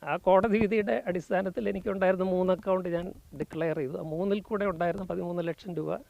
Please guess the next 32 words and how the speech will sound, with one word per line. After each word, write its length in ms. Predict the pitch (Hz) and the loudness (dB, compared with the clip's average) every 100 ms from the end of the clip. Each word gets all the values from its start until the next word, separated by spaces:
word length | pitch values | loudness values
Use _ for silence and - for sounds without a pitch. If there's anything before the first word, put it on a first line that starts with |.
| _ _ - - - | _ _ -20 -16 -6
ഞാൻ 220 | 165 160 | -4 -2
അവിടെ 140 | 160 | -4
ട്രാൻസ്ഫർ 440 | 143 143 147 - - | -2 -4 -4 -6 -8
ചെയ്തിട്ടുണ്ട്. 800 | 135 123 - 110 120 240 - - - - - - - - - 220 | -8 -8 -10 -12 -14 -16 -20 -20 -20 -20 -20 -20 -20 -20 -20 -16
ഏഹ്, 380 | 143 127 143 127 - | -12 -12 -12 -16 -8
പിന്നെ 280 | 160 165 | -6 -4
ഈ 120 | 175 185 | -4 -4
ഒ-, 200 | 220 180 - | -4 -4 -4
ഒന്ന് 260 | 160 160 175 | -6 -2 0
എഴുപത് 360 | 175 180 175 214 | 2 2 2 0
ഞാൻ 140 | 185 170 | -2 -4
വിത്ഡ്രോ 300 | 156 165 190 | -4 2 4
ചെയ്തു 220 | 196 190 | 4 4
എന്നുള്ള 260 | 185 185 185 | 0 0 -2
ഒരു 100 | 196 | 0
അലിഗേഷൻ 460 | 170 170 175 175 170 | 0 0 0 -2 -2
വന്നത് 280 | 151 151 147 | -4 -4 -8
ശരിയല്ലെങ്കിൽ 600 | - 156 180 180 196 202 | -8 -2 2 2 2 0
പോലും 300 | 185 165 151 - - - - - - | 2 2 2 -2 -14 -18 -18 -18 -10
അവരങ്ങനെ, 440 | 170 165 160 165 202 214 | -6 -4 -2 -4 -6 -8
ഏഹ്, 240 | 180 170 170 | -8 -8 -8
അത് 160 | 160 160 175 | -8 -8 -6
വെരിഫിക്കേഷൻ 600 | 160 160 180 180 170 196 | -8 -6 -4 -2 -2 -4
പൂർത്തിയാക്കി 400 | 190 175 180 180 | -6 -2 0 2
അത് 100 | 175 | 2
വേണമെന്ന് 320 | 160 170 180 | 0 0 0
പറഞ്ഞുകൊണ്ട് 460 | 165 160 170 165 240 - 175 | -2 -2 -4 -6 -8 -10 -8
അച്ഛൻ്റെ 420 | 156 - 175 175 | -8 -6 -4 -2
ഇന്ന് 220 | 175 165 185 - | -2 -2 -6 -8
മേടിച്ചത് 500 | 156 151 156 156 147 | -6 -6 -6 -6 -4
അയച്ചു 280 | 139 147 139 | -4 -6 -8
കൊടുത്തു. 320 | 120 127 131 | -8 -10 -12